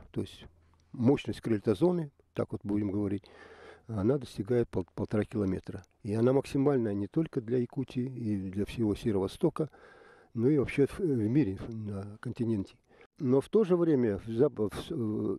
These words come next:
температура воздуха, самая, вот, э, среднегодовая, если брать температуру воздуха, она у нас фиксируется вот на северо-востоке республики, то есть Эмикон, Верхоянск, где мощность многолетних мёрзлых пород,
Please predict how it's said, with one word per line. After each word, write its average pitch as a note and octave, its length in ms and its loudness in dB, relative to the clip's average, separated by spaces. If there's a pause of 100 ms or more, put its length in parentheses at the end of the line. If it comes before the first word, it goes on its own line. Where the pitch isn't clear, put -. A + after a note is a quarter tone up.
(220)
температура E3+ 580 4
воздуха, G#2 520 -2 (880)
самая, A2+ 600 2
вот, G2+ 340 -4 (240)
э, A#2+ 180 -12 (760)
среднегодовая, A#2+ 680 2
если - 160 -8
брать G2+ 340 -4
температуру A2 520 -2
воздуха, B2 380 -2
она B2+ 160 2
у D3 80 4
нас B2 220 0 (260)
фиксируется C#3 640 -4
вот G2+ 360 -8 (420)
на G#2+ 100 -6
северо-востоке A2+ 640 0
республики, - 640 -8
то - 80 -6
есть - 140 -8 (120)
Эмикон, A2 400 4
Верхоянск, A#2 640 0 (440)
где A2+ 280 4
мощность B2+ 520 2
многолетних A2+ 680 -4
мёрзлых G#2+ 320 -4
пород, E3 340 -2